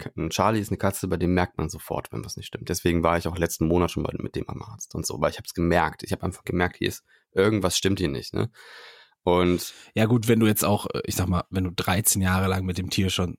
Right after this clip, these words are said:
Speaker 2: zusammenlebst, ne?
Speaker 1: Ja.
Speaker 2: Und dann merkst du nicht, wenn irgendwas im Argen liegt mit dem, mit dem Tier, dann
Speaker 1: Genau.
Speaker 2: hätte mich auch schwer gewundert, ehrlich
Speaker 1: Es
Speaker 2: gesagt,
Speaker 1: war das
Speaker 2: ne?
Speaker 1: schlimmste Wochenende meines Lebens, weil man hatte keinen Kontakt zu dem Tierarzt. Also er hat auch gesagt, ich kann Ihnen leider nicht die ganze Zeit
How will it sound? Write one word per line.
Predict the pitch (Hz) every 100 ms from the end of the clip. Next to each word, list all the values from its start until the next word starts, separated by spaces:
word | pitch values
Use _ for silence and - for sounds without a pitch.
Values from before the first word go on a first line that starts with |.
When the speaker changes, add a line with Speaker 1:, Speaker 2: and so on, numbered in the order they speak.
| -
Speaker 2:
zusammenlebst, | - 92 90 90 92 98 - -
ne? | 92 95
Speaker 1:
Ja. | 76 - - - -
Speaker 2:
Und | 104
dann | 110 117
merkst | 120 127 -
du |
nicht, | 113 120
wenn |
irgendwas | 90 110 110 104
im | - 104
Argen | 90 123 135 120
liegt | 107 104
mit | 104 95
dem, | 101
mit | 104
dem | 101
Tier, | - 101
dann | 98 - - - - -
Speaker 1:
Genau. | - 67
Speaker 2:
hätte | 147
mich | 185
auch | 151
schwer | - 156
gewundert, | 147 123 139 120 92
ehrlich | 76 92
Speaker 1:
Es | -
Speaker 2:
gesagt, | 92 98
Speaker 1:
war | 113
das | 120
Speaker 2:
ne? |
Speaker 1:
schlimmste | 95 127 190 208 139
Wochenende | 143 135 117
meines | 110
Lebens, | 113 120
weil | 110
man | 104
hatte | -
keinen | 101
Kontakt | 95 92 104 -
zu | -
dem | 139
Tierarzt. | - 143 151
Also | 101 92
er |
hat | 92
auch | 92
gesagt, | 90 92 -
ich | -
kann | 98
Ihnen | 101
leider | 95 95
nicht | 95 92 -
die | -
ganze | 95 98
Zeit | - 95 -